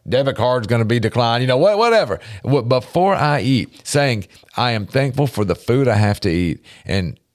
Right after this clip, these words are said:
you know what? We're able to eat this food whenever we choose, unlike so many people in this world.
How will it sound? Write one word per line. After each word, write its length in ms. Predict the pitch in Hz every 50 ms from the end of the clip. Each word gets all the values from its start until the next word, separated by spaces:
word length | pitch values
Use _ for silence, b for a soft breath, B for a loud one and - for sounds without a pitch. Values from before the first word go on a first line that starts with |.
| _ _ _ _ _ -
you 160 | - 107 113
know 120 | 110 113
what? 340 | 113 113 123 131 117 - - -
We're 160 | - 110 110
able 220 | 110 107 104 104
to 40 | 87
eat 180 | 92 107 - -
this 180 | 113 107 -
food 320 | - - 95 95 90 85 69
whenever 480 | 65 85 95 90 - 82 104 110 123 151
we 160 | 156 156 175 180
choose, 600 | - - - 87 71 64 65 64 - - - - b b b b b b b b b b b b b b
unlike 460 | - 120 123 120 113 101 95 - - -
so 300 | - - - - - 135
many 220 | 143 143 139 135
people 360 | 120 - 113 120 117 101 104 104
in 60 | 95
this 180 | 85 76 -
world. 600 | 95 - 135 170 180 139 101 80 73 73 - -